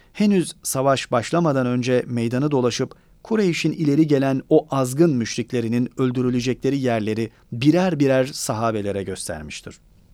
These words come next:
Peygamberimiz sallallahu aleyhi ve sellemin vermiş olduğu bu haber aynen gerçekleşmiştir. Lanet ettiği o yedi azılı müşrik ismen gösterildiği yerlerde öldürülmüştür.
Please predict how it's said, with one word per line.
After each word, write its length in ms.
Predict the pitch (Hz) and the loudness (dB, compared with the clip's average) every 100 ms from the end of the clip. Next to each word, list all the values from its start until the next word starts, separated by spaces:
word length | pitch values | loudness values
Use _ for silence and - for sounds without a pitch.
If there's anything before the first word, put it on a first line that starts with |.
| - _ _ | -20 _ _
Peygamberimiz 760 | 123 120 117 113 120 135 127 - - _ | -2 0 0 -2 0 -2 -2 -10 -20 _
sallallahu 640 | - 110 101 95 117 117 | -10 -6 -6 0 0 0
aleyhi 220 | 113 107 | -2 -4
ve 80 | 98 | -4
sellemin 520 | 101 117 113 113 113 | -6 -4 -4 -2 -2
vermiş 360 | 104 117 139 147 | 0 0 0 2
olduğu 360 | 147 139 135 131 | 2 2 0 2
bu 100 | 170 | 2
haber 420 | 143 131 131 131 - - _ | 2 2 0 0 -12 -20 _
aynen 500 | 160 185 180 143 135 | 2 4 4 0 0
gerçekleşmiştir. 1000 | 120 101 - 87 - 87 95 - - 87 - - _ - - - | -2 -4 -6 -12 -12 -12 -12 -14 -14 -18 -20 -20 _ -20 -20 -4
Lanet 420 | 127 123 131 151 | 0 2 2 2
ettiği 320 | 135 - 131 | 0 0 -2
o 200 | 127 160 | 2 2
yedi 340 | 151 127 131 156 - | 2 2 4 4 2
azılı 360 | 131 117 131 160 | -6 0 4 4
müşrik 500 | 120 - 117 117 - - _ _ | 4 -2 -4 -4 -10 -20 _ _
ismen 560 | 214 220 - 156 143 131 | 0 0 2 2 2 2
gösterildiği 720 | 131 120 135 127 123 131 156 | 0 0 -2 0 0 2 4
yerlerde 600 | 131 123 117 113 113 110 - | 4 2 0 -2 -2 -4 -4
öldürülmüştür. 840 | 113 98 90 80 78 - - - | -6 -6 -8 -10 -14 -14 -16 -20